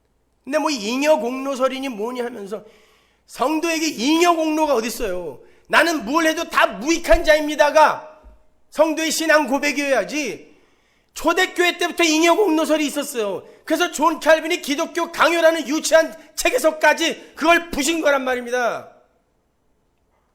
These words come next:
뭔 잉여 공로가 있어요? 그 머릿속에 그게 꽉 차 있으니까, 야, 인간이 이렇게 잉여의 절정에 있을 때 스티브 잡스처럼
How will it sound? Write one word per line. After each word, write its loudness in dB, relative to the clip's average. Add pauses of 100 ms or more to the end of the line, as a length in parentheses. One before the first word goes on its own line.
(720)
뭔 2
잉여 2
공로가 0
있어요? -8 (1000)
그 -6
머릿속에 0
그게 -6
꽉 -4
차 4
있으니까, -6 (960)
야, 6
인간이 0
이렇게 -4
잉여의 -2
절정에 -6
있을 -10
때 -4
스티브 -10
잡스처럼 -4